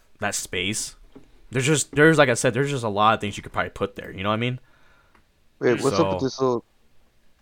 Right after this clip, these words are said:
Speaker 2: what's this thing? The fan cam? That's what you said it's
Speaker 1: That's
Speaker 2: called?
Speaker 1: the, called the fam cam. You see the video I'm sent, I sent you?
Speaker 2: Oh, fam
Speaker 1: The
Speaker 2: cam.
Speaker 1: fam cam, like fam, like family, but they call it the fam cam.
Speaker 2: Yeah,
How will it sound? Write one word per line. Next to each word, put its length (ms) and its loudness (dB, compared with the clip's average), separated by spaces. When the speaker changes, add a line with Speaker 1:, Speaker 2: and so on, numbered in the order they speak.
Speaker 2:
what's 180 -10
this 100 -10
thing? 340 -6
The 120 -2
fan 440 0
cam? 320 -4
That's 180 -4
what 140 -8
you 80 -10
said 140 -4
it's 80 -6
Speaker 1:
That's 240 4
Speaker 2:
called? 120 -4
Speaker 1:
the, 40 -2
called 180 8
the 60 2
fam 320 2
cam. 140 0
You 100 -2
see 160 0
the 100 4
video 300 4
I'm 80 0
sent, 240 -2
I 80 0
sent 240 -4
you? 140 -4
Speaker 2:
Oh, 220 6
fam 640 2
Speaker 1:
The 80 -20
Speaker 2:
cam. 280 -2
Speaker 1:
fam 420 6
cam, 180 0
like 120 -2
fam, 380 0
like 120 -6
family, 420 -2
but 160 -6
they 100 -4
call 220 2
it 80 -20
the 80 -14
fam 340 2
cam. 440 -14
Speaker 2:
Yeah, 340 0